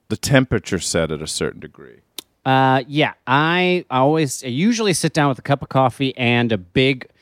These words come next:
Speaker 2: a big bananas bottle of water.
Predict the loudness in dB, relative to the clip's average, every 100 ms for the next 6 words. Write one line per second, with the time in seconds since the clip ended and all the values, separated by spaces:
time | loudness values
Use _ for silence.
0 | _ _ -12 -2 0 0 0 0 2 2
1 | 2 2 -2 -2 -2 0 -2 -2 -2 -2
2 | -4 -6 -6 -6